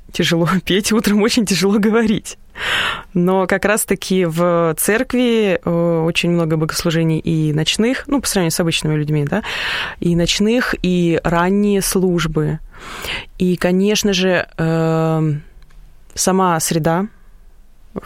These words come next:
в которой, э, мы трудимся, это храмы. Э, тут нужно учитывать и влажность, и температуру.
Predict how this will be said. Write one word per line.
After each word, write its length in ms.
в 500
которой, 640
э, 320
мы 520
трудимся, 760
это 640
храмы. 640
Э, 160
тут 200
нужно 300
учитывать 600
и 100
влажность, 640
и 260
температуру. 880